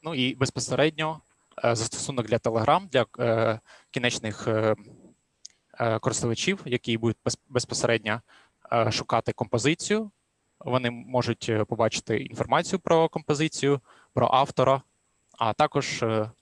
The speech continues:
знайти, е, м, подіб-, подібні композиції за допомогою команд. Е, ну і також на останньому слайді приведені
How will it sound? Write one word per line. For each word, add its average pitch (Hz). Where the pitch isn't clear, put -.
знайти, 120
е, 113
м, 120
подіб-, 123
подібні 120
композиції 180
за 120
допомогою 117
команд. 107
Е, 113
ну 180
і 139
також 131
на 131
останньому 127
слайді 147
приведені 113